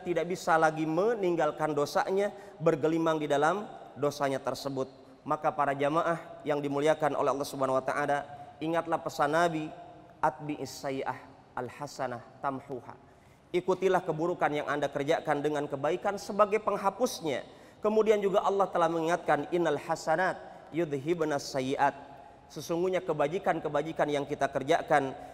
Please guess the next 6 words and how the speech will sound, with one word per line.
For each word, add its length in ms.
efektif 560
untuk 240
menghapus 560
keburukan-keburukan 960
yang 160
kita 480